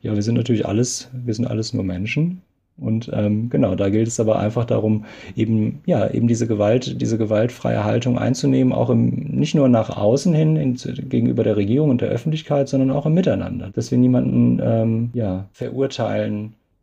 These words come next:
bewerten, sondern dass es alles okay ist und wir alle dankbar dafür sein können, dass wir gemeinsam,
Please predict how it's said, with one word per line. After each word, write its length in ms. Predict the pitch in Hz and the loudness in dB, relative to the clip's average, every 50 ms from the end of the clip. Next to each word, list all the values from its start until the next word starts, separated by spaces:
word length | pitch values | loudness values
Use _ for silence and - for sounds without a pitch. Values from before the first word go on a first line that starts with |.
| _ _ _ - | _ _ _ -10
bewerten, 640 | 117 101 107 107 110 113 120 120 - 120 113 107 | -8 -4 -2 0 0 0 0 0 0 0 0 2
sondern 260 | 104 107 107 110 107 104 | 2 0 0 0 0 0
dass 160 | 113 110 - | -2 -4 -6
es 140 | 113 - 123 | -8 -8 -4
alles 280 | 120 120 123 - - | -2 0 0 0 -2
okay 260 | 120 - - 151 135 | -6 -2 0 2 2
ist 120 | 107 104 113 | 2 2 0
und 120 | 110 104 | -2 -2
wir 100 | 107 117 | 0 -2
alle 140 | 113 110 110 | 0 -2 0
dankbar 300 | - 113 123 123 - 120 | 0 0 0 0 0 -2
dafür 220 | 117 110 - 110 | -2 0 -2 -2
sein 260 | 107 107 107 110 113 117 | -2 0 0 0 -2 0
können, 160 | - 110 107 | 0 0 -2
dass 140 | 104 101 110 | -2 0 -2
wir 80 | 110 | -2
gemeinsam, 640 | 104 104 101 98 104 110 113 110 107 104 104 107 | 0 0 0 2 0 0 2 2 2 2 0 0